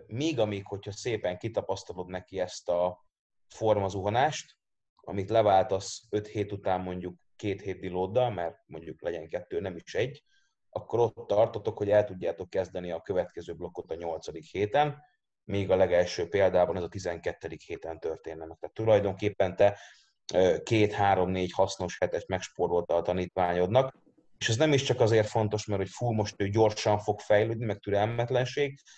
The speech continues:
hanem azáltal, hogy a dilóddal kicseréled a, a nagyon szar heteket,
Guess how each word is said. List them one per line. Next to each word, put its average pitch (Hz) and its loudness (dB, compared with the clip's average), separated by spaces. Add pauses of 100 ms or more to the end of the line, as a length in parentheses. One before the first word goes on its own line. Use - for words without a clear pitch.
(220)
hanem 113 0
azáltal, 104 6
hogy 104 2
a 98 0
dilóddal 95 2
kicseréled 92 -2 (380)
a, 90 -2 (840)
a - -10
nagyon 104 2
szar 98 -2
heteket, 139 0